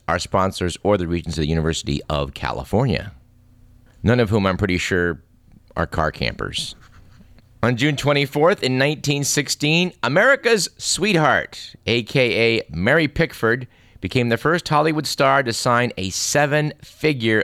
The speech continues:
movie contract. And that's back when a million bucks was a million bucks. Although we've mentioned it before, I just can't help but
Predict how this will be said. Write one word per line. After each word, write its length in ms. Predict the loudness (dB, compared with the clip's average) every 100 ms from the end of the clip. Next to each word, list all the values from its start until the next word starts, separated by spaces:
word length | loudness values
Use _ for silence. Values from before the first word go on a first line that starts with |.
| 0
movie 380 | 0 2 2
contract. 800 | 0 0 0 0 -2 -2 -6 _ -20 _ _ _ _ -2
And 120 | 0
that's 120 | 0
back 300 | 2 2 2
when 100 | 0
a 60 | 2
million 360 | 4 2 2
bucks 520 | 2 2 0 -8 -12 -18 _ -14
was 220 | -8 -6
a 80 | -4
million 400 | 0 2 2 0
bucks. 540 | 0 0 -2 -12 -14 -20 _ _ _ -20 -20 _ 0
Although 180 | 2 4
we've 140 | 4
mentioned 300 | 2 2 0
it 40 |
before, 420 | 0 0 4 6 4
I 100 | 4
just 180 | 0 0
can't 220 | 2 2
help 160 | 2 -2 -10
but 200 | -6 -6